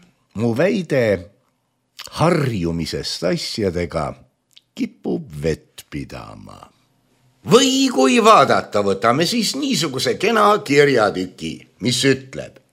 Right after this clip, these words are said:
„Käesolev kiri on vastuseks viimasel ajal ajakirjanduses kajastatud ettevõtjate poolsele halale tööjõupuuduse osas.“ No vahemärkusena ma ütlen, et need,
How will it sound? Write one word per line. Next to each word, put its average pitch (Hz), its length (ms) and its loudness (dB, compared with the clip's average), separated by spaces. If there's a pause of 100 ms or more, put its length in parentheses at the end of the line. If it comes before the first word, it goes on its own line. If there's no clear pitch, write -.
(760)
„Käesolev 156 600 8
kiri 156 420 6
on 156 180 4
vastuseks 156 640 2
viimasel 151 520 2
ajal 151 320 6
ajakirjanduses 151 960 4
kajastatud 147 800 6
ettevõtjate 143 840 4
poolsele 139 600 4
halale 143 760 6
tööjõupuuduse 135 1700 4
osas.“ - 760 0 (1080)
No 117 80 -4
vahemärkusena 139 760 0
ma 156 100 0
ütlen, 135 260 -2
et 135 220 0
need, 139 400 0